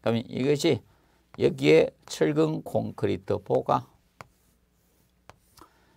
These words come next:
자, 이렇게 연속적으로 설치가 된 거예요. 이것이 쭉 가는 거예요. 그러면 여 위에 연속적으로 보가 쫙 가는 거예요. 여기가. 이것이 이제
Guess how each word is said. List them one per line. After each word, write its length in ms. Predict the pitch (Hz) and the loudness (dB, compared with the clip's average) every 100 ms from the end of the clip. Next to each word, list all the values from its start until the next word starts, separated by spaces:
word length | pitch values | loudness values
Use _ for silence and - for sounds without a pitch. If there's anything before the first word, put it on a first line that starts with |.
| _ | _
자, 140 | - - | -8 -6
이렇게 440 | - 98 - 117 110 | -4 -2 0 0 2
연속적으로 760 | 135 165 160 127 - 92 95 | 0 2 0 0 -2 -4 -4
설치가 640 | 92 104 98 - 110 95 87 | -4 -4 -4 -6 -6 -4 -6
된 340 | 110 120 120 | -6 -8 -6
거예요. 340 | 95 85 104 143 - - _ | -8 -6 -6 -6 -10 -16 _
이것이 300 | - 131 135 | -8 -6 -6
쭉 500 | 113 - 104 117 131 131 | -8 -10 -6 -2 -2 -2
가는 440 | 117 107 131 151 | -10 -8 -8 -8
거예요. 360 | 131 90 85 92 - _ _ _ _ _ - | -8 -10 -10 -12 -14 _ _ _ _ _ -2
그러면 320 | 117 127 123 - _ _ _ _ 117 | 2 4 2 -2 _ _ _ _ 4
여 140 | 123 | 6
위에 600 | 107 165 180 156 143 135 | 6 2 6 6 6 4
연속적으로 760 | 147 208 190 170 - 117 104 92 | 2 2 2 0 0 0 0 -2
보가 400 | - 127 127 135 | -2 0 2 2
쫙 280 | 135 135 139 - | -2 -12 -12 -14
가는 440 | - 120 147 160 | -8 -6 -6 -6
거예요. 400 | 131 92 87 101 - _ _ _ _ _ _ - | -6 -6 -6 -10 -14 _ _ _ _ _ _ -12
여기가. 420 | 101 92 87 92 - _ _ _ _ 110 | -10 -10 -12 -14 -18 _ _ _ _ -2
이것이 260 | 123 131 | 0 0
이제 220 | 113 104 | 0 -2